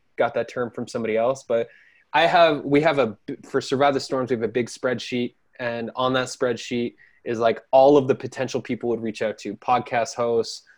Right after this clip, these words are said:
summit hosts, uh, people with blogs, uh, people that sell courses in the similar industry. And we just have all of their websites, the contact name, the contact email, um, website. And then we have notes around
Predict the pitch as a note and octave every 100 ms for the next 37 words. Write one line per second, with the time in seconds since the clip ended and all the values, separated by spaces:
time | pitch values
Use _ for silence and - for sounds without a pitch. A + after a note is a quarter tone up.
0 | - - A#2+ A#2 A#2 - A#2 A#2 A2+ -
1 | - - - A2+ G#2+ - A#2+ A2+ A2 G#2+
2 | - C3+ C3 C3 B2+ A2+ - - _ _
3 | _ _ A2 G#2+ G#2 C3 B2+ A2+ A2+ B2+
4 | A#2 - B2+ A#2 A#2 A2 A2 G#2+ A#2+ A#2
5 | A2+ A2+ - A#2 A2 A2 A2 A#2 A2 -
6 | B2 C3+ B2+ A#2+ B2 B2 - B2 A#2+ -
7 | - A2+ - C3 A#2+ C3 A#2+ B2 A#2+ A#2+
8 | A2 - A#2 G#2+ A#2 G#2+ B2+ B2+ B2 A#2+
9 | A#2 - _ _ _ - A2 G#2+ G#2+ G#2+
10 | B2 C3 A2 - A#2+ A#2 - _ _ -
11 | C#3 C3 C3 C3 B2+ A#2+ C#3+ D3 - -
12 | - - C3 B2 B2 A#2+ A#2+ -